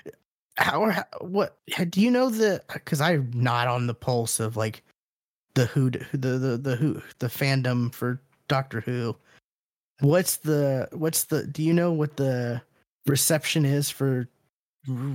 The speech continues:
Millie Gibson as Ruby Sunday? Like being an-, another blonde companion?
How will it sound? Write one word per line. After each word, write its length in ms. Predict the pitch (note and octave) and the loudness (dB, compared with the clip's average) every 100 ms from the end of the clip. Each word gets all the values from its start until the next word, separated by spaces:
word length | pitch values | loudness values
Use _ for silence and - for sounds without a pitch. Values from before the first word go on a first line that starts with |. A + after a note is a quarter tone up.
| C3 C#3 | -6 2
Millie 420 | C#3 C#3 D3 D3 | 6 6 6 2
Gibson 480 | C3+ C#3 C#3 - C#3 | 0 -2 -2 0 2
as 180 | B2+ A#2+ | 2 0
Ruby 320 | A#2+ B2+ B2+ | 0 0 0
Sunday? 600 | C3 - C3+ C#3 C3+ C#3 - _ _ _ _ _ _ _ _ - | 0 0 2 2 2 0 -4 _ _ _ _ _ _ _ _ -4
Like 240 | A#2 A#2 | -4 0
being 240 | C#3 C3 B2+ | 2 4 4
an-, 160 | C3 | 2
another 580 | B2+ - C3 C3 C3 C3 | 2 0 2 2 2 0
blonde 840 | A#2+ C3+ B2 A#2+ B2 B2 C3 C3+ - _ | -2 -2 0 0 0 0 0 -2 -8 _
companion? 680 | - C3 B2 B2 C3+ C#3+ | -2 0 0 0 2 0